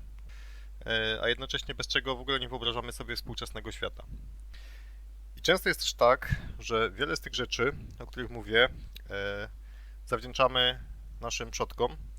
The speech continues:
e, i nie zdajemy sobie wręcz sprawy z tego, jak wiele tak naprawdę zawdzięczamy starożytnym Grekom.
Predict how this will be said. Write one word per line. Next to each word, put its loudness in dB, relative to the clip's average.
e, 2
i -10
nie -2
zdajemy 8
sobie -2
wręcz 0
sprawy 4
z -4
tego, 0
jak -8
wiele 4
tak -10
naprawdę -2
zawdzięczamy -4
starożytnym -6
Grekom. -4